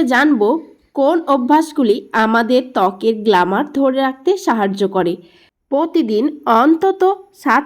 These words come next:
থেকে আট ঘন্টা গভীর ঘুম প্রয়োজন। বেশি পরিমাণে পানি পান করতে হবে,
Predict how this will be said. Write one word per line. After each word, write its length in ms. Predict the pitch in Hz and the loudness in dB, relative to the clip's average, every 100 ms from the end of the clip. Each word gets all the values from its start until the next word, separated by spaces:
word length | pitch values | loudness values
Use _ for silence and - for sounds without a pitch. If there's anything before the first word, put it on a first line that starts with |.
| - | -2
থেকে 240 | 349 339 392 - 214 | -2 0 -2 0 2
আট 120 | 247 294 | 2 0
ঘন্টা 420 | 254 240 196 202 330 - 262 | 0 0 0 0 -2 -4 -2
গভীর 380 | 233 226 240 247 | 2 2 2 0
ঘুম 280 | 226 220 214 320 - | 0 0 2 0 0
প্রয়োজন। 420 | 196 190 180 165 170 - _ _ 240 | 2 2 0 -2 -4 -12 _ _ -10
বেশি 320 | 220 233 277 | -6 -4 -6
পরিমাণে 520 | 294 277 262 254 247 240 240 | -6 -2 -2 -2 -2 -2 -4
পানি 240 | 247 226 226 | -2 -2 -2
পান 140 | 214 214 214 | -4 -4 -6
করতে 240 | 214 214 | -10 -10
হবে, 180 | 226 208 | -8 -6